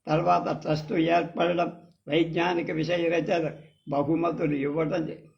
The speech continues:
రామిరెడ్డి శరీరాన్ని స్వగ్రామంలో దహనం చే-, ఆయన మరణించలేదు, శ్రీరామునికి మాత్రమే మృతి. ఆయనే రసుకున్నాడు. ఏమని? "నేను మరణింపబోనోయ్,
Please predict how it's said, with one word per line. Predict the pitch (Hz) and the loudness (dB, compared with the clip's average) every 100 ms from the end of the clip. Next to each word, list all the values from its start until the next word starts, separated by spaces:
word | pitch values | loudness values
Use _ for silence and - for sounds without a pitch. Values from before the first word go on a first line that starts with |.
| _ - | _ -8
రామిరెడ్డి | 135 160 170 170 165 160 147 | -2 0 0 0 -2 -2 0
శరీరాన్ని | 160 165 170 170 180 - - _ | 2 2 2 2 0 -8 -20 _
స్వగ్రామంలో | - 156 160 165 175 170 170 165 170 | -2 -2 2 2 4 4 2 2 2
దహనం | 156 147 147 165 165 | 2 0 2 0 0
చే-, | 151 127 - - _ _ 139 | -2 -4 -8 -20 _ _ -2
ఆయన | 147 165 165 | 2 4 2
మరణించలేదు, | 147 147 165 170 175 160 185 156 160 - - - _ _ | 2 0 0 0 -2 0 0 2 2 -2 -6 -20 _ _
శ్రీరామునికి | 147 165 175 170 175 175 170 156 | 0 2 2 4 4 2 -2 -2
మాత్రమే | 151 156 170 - 165 170 170 | -2 0 -2 0 2 2 2
మృతి. | 147 143 - - _ _ | 0 -2 -4 -18 _ _
ఆయనే | 131 147 175 175 175 | -4 -2 0 2 2
రసుకున్నాడు. | 160 151 156 165 - 165 170 147 - - - _ _ 151 | 2 0 0 -2 0 0 2 0 -4 -18 -20 _ _ 2
ఏమని? | 165 170 175 - - _ - | 4 4 0 -8 -18 _ -4
"నేను | 143 175 175 170 | 0 2 2 2
మరణింపబోనోయ్, | 147 160 170 175 175 165 - 170 165 170 180 175 175 180 | 2 2 2 0 -2 -4 -2 -2 2 2 2 2 2 0